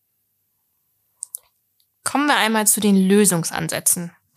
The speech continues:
Der erste Schritt wäre erstmal Klarheit darüber zu bekommen,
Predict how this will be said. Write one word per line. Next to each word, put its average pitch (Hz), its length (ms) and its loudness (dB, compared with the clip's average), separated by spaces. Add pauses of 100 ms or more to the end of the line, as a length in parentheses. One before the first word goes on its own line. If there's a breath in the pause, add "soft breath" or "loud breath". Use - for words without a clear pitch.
(380 loud breath)
Der 214 100 2
erste 277 360 0
Schritt 247 320 -2
wäre 202 300 2
erstmal 190 360 -2
Klarheit 185 600 0
darüber 180 320 -4
zu - 140 -4
bekommen, 185 420 -4